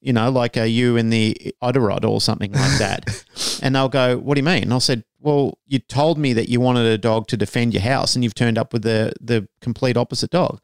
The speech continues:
Speaker 2: Yeah.
Speaker 1: "Oh, yeah, but I got told that these are strong, powerful dogs and that, you know, that they
Speaker 2: Yeah.
Speaker 1: use them in the Alaskan wilderness." I said, "Yeah, to pull sleds,
Speaker 2: Yeah.
Speaker 1: you know, and to survive horrific, uh, um, conditions over there." Basically, you've got yourself a big cuddly pain in the ass.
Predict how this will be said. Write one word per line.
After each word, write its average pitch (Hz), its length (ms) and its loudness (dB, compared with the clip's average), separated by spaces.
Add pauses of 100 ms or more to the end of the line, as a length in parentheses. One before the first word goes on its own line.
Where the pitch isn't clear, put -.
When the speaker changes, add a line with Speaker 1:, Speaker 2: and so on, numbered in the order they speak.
Speaker 2:
Yeah. 104 220 -4
Speaker 1:
"Oh, 170 120 2
yeah, 156 160 2
but 135 140 0
I 135 60 2
got 131 200 -2
told 139 240 2
that 120 140 0
these 117 200 0
are 107 60 0
strong, 120 320 2
powerful 110 360 0
dogs 110 320 0
and 113 120 2
that, 107 200 0
you 113 180 -2
know, 107 180 2
that 110 180 -4
they 107 100 -2
Speaker 2:
Yeah. 104 140 0
Speaker 1:
use 117 160 2
them 110 120 0
in 101 100 0
the 101 200 0 (320)
Alaskan 113 440 0
wilderness." 123 480 0
I - 20 2
said, - 220 -2
"Yeah, 190 280 0 (120)
to - 80 -4
pull 247 160 0
sleds, 269 440 0 (160)
Speaker 2:
Yeah. 104 260 -4
Speaker 1:
you 175 80 -2
know, 151 100 2
and 160 280 0
to 151 100 0
survive 151 460 0
horrific, 151 460 0
uh, 147 80 0 (220)
um, 143 200 2
conditions 143 480 0
over 98 220 0
there." - 240 -2 (380)
Basically, 156 480 0
you've 131 180 2
got - 180 -2
yourself 123 280 0
a 120 60 0
big 120 200 -4
cuddly 127 300 0
pain 135 240 0
in 127 100 2
the 127 80 2
ass. - 400 0